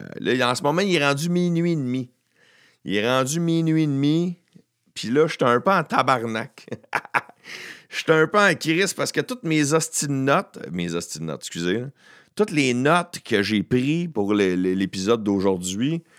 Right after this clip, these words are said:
je les ai, euh, froissées sur des papiers que j'ai mis dans le recyclage. Puis là, je suis en train de fouiller dans le recyclage parce que là, je dis, « Hey, je peux pas faire un épisode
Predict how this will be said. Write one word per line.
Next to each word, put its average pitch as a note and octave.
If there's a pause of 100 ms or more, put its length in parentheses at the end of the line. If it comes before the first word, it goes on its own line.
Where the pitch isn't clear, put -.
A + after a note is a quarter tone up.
(480)
je F2
les G#2+
ai, D3
euh, G2 (160)
froissées B2+
sur C#3
des G#2
papiers A2+
que F#2+
j'ai G2
mis B2
dans A#2+
le F#2
recyclage. A2
Puis G2
là, A2+
je A2+
suis G2+
en -
train A#2
de A#2
fouiller A#2+
dans A2+
le F#2+
recyclage G#2+ (300)
parce -
que A2+
là, A2+
je F2
dis, « D#2
Hey, F#2
je -
peux F2
pas G#2+
faire B2
un F2+
épisode G2